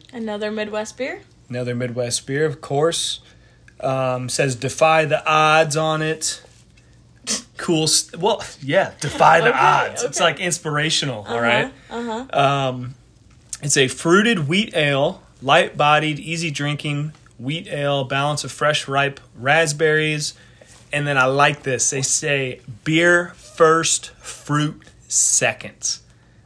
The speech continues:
Speaker 2: That's how beer should be.
Speaker 1: I think that this is, like, it's like their, like, motto or something. It's, like,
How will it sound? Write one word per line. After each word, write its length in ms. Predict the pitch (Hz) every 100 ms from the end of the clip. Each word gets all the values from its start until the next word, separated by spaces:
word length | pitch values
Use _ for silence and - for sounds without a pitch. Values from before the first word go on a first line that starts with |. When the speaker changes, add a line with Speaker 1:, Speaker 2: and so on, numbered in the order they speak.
| _
Speaker 2:
That's 240 | 135 143 -
how 160 | 143
beer 300 | 131 131 127
should 220 | 131 139 101
be. 60 |
Speaker 1:
I 60 | 113 101
think 220 | 262 262
that 180 | 262 262
this 220 | 226 226
is, 180 | 220 214
like, 460 | 202 196 208 - _ _ _ _ _ _ _ _
it's 180 | 226 220
like 240 | 262 254 262
their, 360 | 233 220 202
like, 200 | 190 185
motto 420 | 196 185 190 190 104
or 160 | 104
something. 420 | 202 208 202 104
It's, 140 | 202
like, 120 | 202